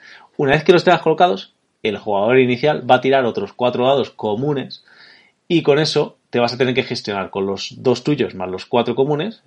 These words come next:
con esos seis dados, vas a ver si puedes realizar donde has colocado a tu trabajador. O sea que tienes un, una parte de azar importante, ¿no? De decir, "Joder,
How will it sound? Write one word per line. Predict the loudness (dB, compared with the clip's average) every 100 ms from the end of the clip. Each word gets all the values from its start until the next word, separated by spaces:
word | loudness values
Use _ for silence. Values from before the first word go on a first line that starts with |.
| -16
con | -10 -8
esos | -8 -4
seis | 0
dados, | 2 2 -2 -6
vas | -6 -2
a | 0
ver | 0 -2
si | -4 -4
puedes | 0 0 0
realizar | 0 -2 -2 -2
donde | 0 0 -2
has | -2
colocado | -4 -2 0 0
a | -2
tu | -6
trabajador. | -4 -6 -4 -6 -8 _ _
O | -12
sea | -12
que | -8
tienes | -10 -10 -14 _ -14
un, | -12 -12 -14 -14
una | -8 -2
parte | -2 0
de | 0
azar | 0 -2
importante, | -2 -2 -4 -2 -2 0 -2
¿no? | -6 -8 -12 -20 -18 -4
De | -2 0
decir, | 2 2 2 0 -2
"Joder, | 0 -2